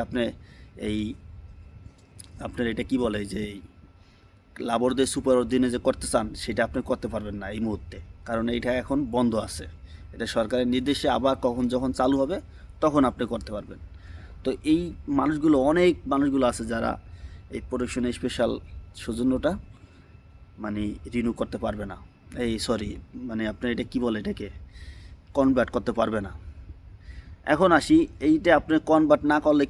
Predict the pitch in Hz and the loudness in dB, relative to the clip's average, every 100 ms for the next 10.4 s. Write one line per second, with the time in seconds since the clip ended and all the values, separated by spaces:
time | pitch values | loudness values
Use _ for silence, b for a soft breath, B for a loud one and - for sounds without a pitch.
0 | - 147 - 135 160 147 131 127 117 117 | 2 0 2 4 4 4 2 4 4 2
1 | 151 180 - - 127 127 139 - 127 123 | 0 -2 -10 -2 0 2 0 2 2 2
2 | 113 127 110 110 113 101 90 - B B | 2 -2 -2 -4 -6 -10 -14 -18 B B
3 | B B B B B - - 139 143 147 | B B B B B -20 -6 2 2 2
4 | 151 190 180 190 127 123 139 165 156 160 | 4 6 8 4 6 8 10 8 8 6
5 | 131 139 139 143 131 - - 139 143 - | 8 6 6 4 2 -10 -8 -2 -2 2
6 | 147 143 147 156 139 127 147 - 123 131 | 2 2 0 2 2 4 4 4 2 2
7 | 117 135 156 147 131 120 131 147 147 131 | -2 -2 -2 0 2 4 4 4 4 4
8 | 135 131 131 135 135 139 139 143 127 131 | 2 2 0 -2 2 2 2 0 2 4
9 | 113 139 - B B B - 147 147 143 | 4 2 -4 B B B 2 4 6 4
10 | 123 143 139 147 | 4 2 0 0